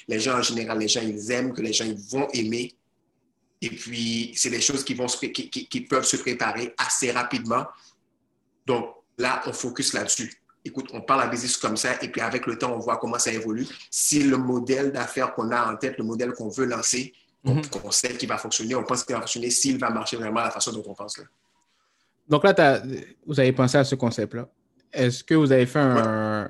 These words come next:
Speaker 2: plan d'affaires autour de ça ?
Speaker 1: Écoute, un plan d'affaires. On a éc-, on, on, on, on a écrit un one-pager.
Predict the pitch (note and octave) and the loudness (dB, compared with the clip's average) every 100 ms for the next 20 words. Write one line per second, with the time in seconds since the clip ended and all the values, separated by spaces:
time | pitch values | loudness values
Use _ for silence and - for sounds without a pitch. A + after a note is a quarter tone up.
0 | - - C3 C3+ A#2 - C#3 B2 A2+ C3 | -4 2 6 6 4 4 2 4 2 2
1 | A#2 A2 - A#3 _ _ _ _ _ _ | 0 -2 -6 -12 _ _ _ _ _ _
2 | _ _ _ _ _ _ _ _ _ - | _ _ _ _ _ _ _ _ _ -20
3 | - - - - - - - - - - | -18 -16 -16 -18 -4 2 4 4 2 -4
4 | - - - - - C#3 D#3 F3 C#3+ - | -10 -12 -12 -12 -10 -4 0 2 2 0
5 | B2+ G#2 - - - _ B2+ - C#3 F3+ | -4 -4 -12 -20 -20 _ -20 -8 -2 0
6 | - - B2 - - C3+ C#3 C#3+ - C#3+ | -2 -2 -6 -6 -6 -4 -4 -4 -4 -4
7 | C#3+ C#3+ C#3+ D3+ E3+ G#3+ D3 - C#3 B2+ | -2 -2 0 0 2 2 2 2 4 4
8 | C3+ C3 B2+ A#2 B2 | 2 2 2 2 -2